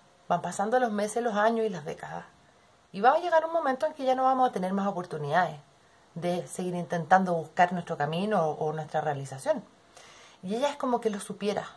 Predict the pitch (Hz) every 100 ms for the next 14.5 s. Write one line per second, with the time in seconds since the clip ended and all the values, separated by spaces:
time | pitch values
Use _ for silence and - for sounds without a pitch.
0 | - 165 139 - - - - - - -
1 | 170 226 208 175 175 190 220 233 254 202
2 | 220 190 196 214 226 208 185 170 - 233
3 | 220 226 220 196 - - _ _ _ _
4 | _ _ _ _ _ _ _ _ _ -
5 | 190 190 196 247 185 135 - - _ _
6 | _ _ _ _ - 170 175 185 185 208
7 | 202 - _ 170 170 170 180 202 190 175
8 | 233 226 196 185 214 214 202 175 165 175
9 | - 139 - _ _ - 180 190 180 170
10 | 185 175 196 - 175 185 - - - -
11 | 170 165 - 233 240 220 202 190 185 180
12 | 180 185 185 190 - - - - 185 185
13 | 185 190 220 196 190 - 202 196 185 175
14 | 165 185 180 - 180